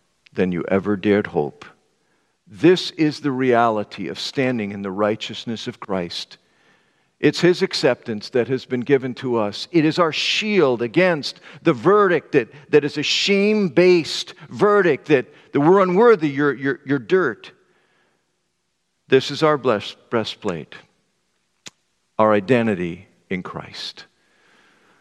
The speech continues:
Lord, we want to live there. We want to learn more and more how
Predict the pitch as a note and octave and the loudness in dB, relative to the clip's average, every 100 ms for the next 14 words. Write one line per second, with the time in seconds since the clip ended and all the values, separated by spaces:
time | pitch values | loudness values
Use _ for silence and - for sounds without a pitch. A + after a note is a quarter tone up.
0 | _ _ _ _ _ _ _ _ - A#2 | _ _ _ _ _ _ _ _ -4 2
1 | B2 A#2 C3 B2+ C3 B2 B2 A#2 G2+ A#2 | 2 2 0 0 0 0 0 -2 -2 0
2 | A2 A2+ G#2+ _ _ _ _ _ _ _ | 0 -4 -12 _ _ _ _ _ _ _
3 | _ _ _ _ _ _ - A#2 A#2+ A#2+ | _ _ _ _ _ _ -10 -4 0 0
4 | A#2+ A2 G#2+ A2+ A#2+ B2 A#2+ A2 A2 G#2 | 0 0 0 0 2 2 2 -2 -6 -4
5 | G#2+ G#2+ G#2+ G2 F#2+ - A2+ A2+ A2 G2+ | -2 -2 -2 -4 -8 -8 -2 0 0 -2